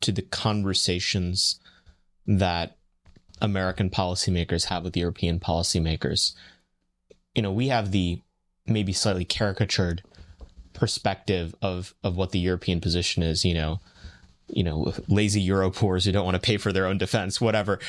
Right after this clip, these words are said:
But, but are, do they self-consciously, like, acknowledge behind closed doors that they're getting a free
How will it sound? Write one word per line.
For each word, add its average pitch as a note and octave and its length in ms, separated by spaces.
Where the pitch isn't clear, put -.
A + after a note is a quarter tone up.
But, C#3 200
but D#3+ 240
are, - 200
do C3 160
they C3+ 260
self-consciously, G#2+ 1400
like, G2 220
acknowledge F#2+ 720
behind F#2 320
closed F#2 400
doors F#2 360
that F#2+ 180
they're F2+ 240
getting F#2 400
a F2 60
free F#2+ 420